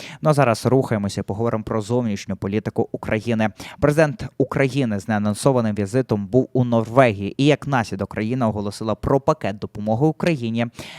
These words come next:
на суму одна ціла вісім десятих мільярда доларів.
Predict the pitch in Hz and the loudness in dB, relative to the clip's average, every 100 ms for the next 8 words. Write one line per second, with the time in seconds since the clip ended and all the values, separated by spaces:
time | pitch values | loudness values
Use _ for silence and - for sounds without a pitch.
0 | - 113 101 - - 127 113 107 - - | -8 -2 -2 -2 -2 0 2 0 -2 0
1 | 135 123 117 101 - - 135 135 127 117 | 0 2 -2 -2 -6 -2 0 0 -2 -6
2 | - 101 101 101 127 123 117 - 120 123 | -4 -6 -4 0 0 0 -2 -6 -4 -4
3 | 107 113 104 95 110 101 - 135 113 101 | -4 -2 -4 -2 -4 -4 2 2 2 0
4 | 104 | -6